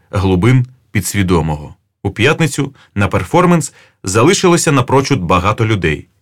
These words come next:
Не тільки і не скільки з гуртожитку. Були там Шкряб, Гаден і Флойд, і навіть нікому невідомий поет-декадент Влодко Реланіум, також знаний як Данко Еленіум. Уже розсівся, закинувши ноги в чорних військових черевиках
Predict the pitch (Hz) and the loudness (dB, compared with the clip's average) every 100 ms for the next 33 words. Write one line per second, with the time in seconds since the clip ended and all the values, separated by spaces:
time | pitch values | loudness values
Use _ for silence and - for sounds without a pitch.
0 | _ 135 151 190 170 175 170 - 120 110 | _ 0 0 0 0 0 -2 2 2 2
1 | - 135 127 95 104 90 95 85 80 - | 0 0 0 0 -2 0 -2 -2 -10 -20
2 | - _ _ 107 127 104 85 80 - 95 | -20 _ _ 2 2 4 0 -4 -4 0
3 | 127 156 - _ - _ _ 104 135 165 | 2 0 -6 _ -20 _ _ 0 2 2
4 | 123 104 101 - 113 165 165 - _ _ | 2 0 -2 -2 0 0 0 -8 _ _
5 | _ - 139 208 175 139 151 143 127 101 | _ 0 4 4 2 0 2 4 4 2
6 | 98 135 139 127 - 101 117 104 95 92 | 2 2 2 0 -2 0 2 2 0 0
7 | 87 139 135 - _ _ 101 120 - 175 | 2 0 0 -8 _ _ 0 0 2 0
8 | 185 - 151 156 107 90 82 78 - _ | 0 0 2 4 2 2 0 -4 -16 _
9 | _ 104 101 98 85 135 156 143 131 _ | _ -4 -2 -2 0 0 2 0 -4 _
10 | 95 98 87 90 87 90 139 139 _ 110 | 0 0 0 0 0 2 0 0 _ 0
11 | 104 82 80 78 - - _ _ _ - | 2 0 -2 -6 -10 -16 _ _ _ -4
12 | 117 196 165 135 151 135 113 117 - 120 | 2 2 2 0 0 0 -2 -2 0 0
13 | 104 - 104 120 101 87 123 113 104 98 | 0 -2 0 0 -2 -4 0 0 0 -2
14 | 90 - 90 80 - 80 92 175 160 123 | -6 -2 -2 -2 -8 -4 -2 0 -2 -4